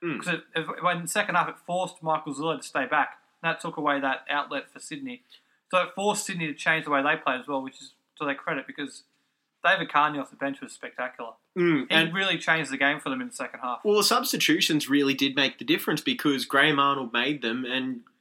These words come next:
Speaker 1: Kevin Muscat really didn't.
Speaker 2: I don't think he trusted in the options he had, actually, to be honest with you.
Speaker 1: And that's one of those things that you will point out. Sydney have had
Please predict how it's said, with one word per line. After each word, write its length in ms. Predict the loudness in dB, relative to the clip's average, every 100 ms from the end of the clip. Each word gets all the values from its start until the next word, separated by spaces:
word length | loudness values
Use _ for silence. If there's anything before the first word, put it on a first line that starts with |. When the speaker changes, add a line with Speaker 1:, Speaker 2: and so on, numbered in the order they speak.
| _ _ _ -8
Speaker 1:
Kevin 240 | -2 0
Muscat 340 | 2 0 -2 -2
really 240 | 0 0
didn't. 300 | 0 -2 -4
Speaker 2:
I 60 | -6
don't 140 | -6
think 120 | -6 -10
he 60 |
trusted 400 | -6 -4 -4 -8 -12
in 40 |
the 60 | -12
options 220 | -12 -14
he 80 | -8
had, 220 | -6 -4
actually, 340 | -6 -10 -12 -10
to 60 |
be 80 | -10
honest 260 | -10 -12 -18
with 80 | _
you. 60 | _ -2 4
Speaker 1:
And 380 | 6 6 2
that's 280 | 4 4 4
one 120 | 0
of 80 | 2
those 180 | 2 0
things 220 | -2 -2
that 180 | -2 -2
you 100 | 0
will 200 | 0 0
point 260 | 0 0 0
out. 220 | 0 0
Sydney 320 | 0 0 0
have 140 | -2 0
had 320 | 0 0